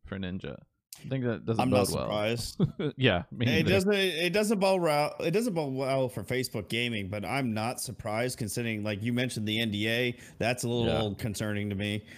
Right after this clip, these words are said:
Speaker 1: Yeah.
Speaker 2: Um, uh, Facebook is already in some mess with Congress and other political members because of some things they may or may not be guilty of. Um, Mark Zuckerberg is kinda creepy in my opinion, but that's just a <laughs> personal thing.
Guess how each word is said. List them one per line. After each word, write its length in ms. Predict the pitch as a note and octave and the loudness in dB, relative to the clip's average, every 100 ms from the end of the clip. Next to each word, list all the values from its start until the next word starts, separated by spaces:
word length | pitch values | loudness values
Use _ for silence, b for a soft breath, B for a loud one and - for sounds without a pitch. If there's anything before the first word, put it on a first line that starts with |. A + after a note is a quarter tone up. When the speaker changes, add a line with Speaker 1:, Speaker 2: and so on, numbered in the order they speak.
| B | B
Speaker 1:
Yeah. 160 | D2+ B1 | -6 -4
Speaker 2:
Um, 580 | G#2+ G#2 G2 F#2+ F#2 - - - _ _ _ | -2 -2 0 -2 -4 -6 -12 -20 _ _ _
uh, 300 | B2+ A#2 A2 - | 2 2 2 2
Facebook 380 | D3+ C#3+ D#3 C#3 | 0 0 -2 0
is 120 | A#2 | 0
already 300 | B2+ B2+ A#2+ | 2 2 2
in 380 | A#2+ A#2 G#2+ F2+ - _ _ - A#2 G#2+ - | 0 0 -4 -6 -14 _ _ -12 -10 -10 -6
some 220 | - A#2+ G#2+ | -2 0 2
mess 260 | A#2 A2+ | 0 0
with 180 | G#2+ F2 | -4 -4
Congress 480 | - A2+ A2+ A2+ G#2+ | -4 -2 -2 -2 -4
and 100 | G#2 | -4
other 480 | G#2 G#2+ G#2+ G2+ A#2+ - | -2 0 0 -2 -6 -4
political 580 | B2 A2 A2 A2 G2+ - _ _ _ _ | -2 0 0 0 -2 -6 _ _ _ _
members 480 | B2+ A2+ A2+ A2+ G#2 | 0 2 2 0 -2
because 440 | A2+ G2 A2+ G2+ | -4 -2 -2 0
of 140 | G#2 F#2+ | -2 -4
some 180 | - G2 | -4 -4
things 320 | A#2 A2 G2 | -2 -2 0
they 140 | G#2+ | -2
may 240 | G2 A2 A2 | 0 0 0
or 100 | G#2 | 0
may 160 | G#2 | 0
not 160 | G#2 G#2 | 0 -2
be 100 | G2+ | -2
guilty 420 | G2 G#2 G#2 G2+ | -2 -2 0 0
of. 260 | G2+ G2+ G2+ B B B B | 2 0 -2 B B B B
Um, 560 | G2+ G2+ G2 F#2+ F2+ - _ | -2 0 0 0 -2 -6 _
Mark 260 | - A#2 A#2 | -4 -2 0
Zuckerberg 680 | A2+ B2 B2 G2+ A#2 A#2 G#2+ | 0 0 0 0 2 2 2
is 460 | G#2+ F#2+ - - - _ _ _ _ _ - | 2 0 -4 -8 -12 _ _ _ _ _ -2
kinda 160 | A2+ | -2
creepy 300 | A2+ A2+ G#2 A#2 | 0 0 0 0
in 60 | |
my 120 | A2 | 2
opinion, 360 | G#2 A#2 G#2+ G#2+ | 0 0 0 0
but 120 | F#2+ | 0
that's 200 | G2+ G2 | 0 0
just 180 | G#2+ - | -2 -4
a 60 | G2 | -4
<laughs> 120 | - | -2
personal 260 | B2+ A#2+ G#2 | -2 0 0
thing. 280 | A2 G#2 | 0 0